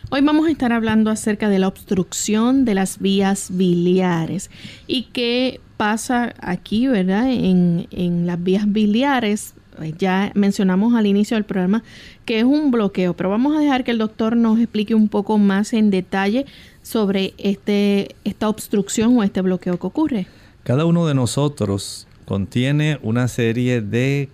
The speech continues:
Speaker 2: canales o conductos que se originan precisamente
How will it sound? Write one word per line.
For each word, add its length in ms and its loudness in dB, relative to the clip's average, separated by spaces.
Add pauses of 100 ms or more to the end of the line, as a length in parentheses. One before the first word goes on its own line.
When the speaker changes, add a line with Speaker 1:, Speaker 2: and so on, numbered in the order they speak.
(100)
Speaker 2:
canales 680 0
o 200 -2
conductos 1200 -6 (180)
que 160 0
se 140 -2
originan 500 0
precisamente 960 -6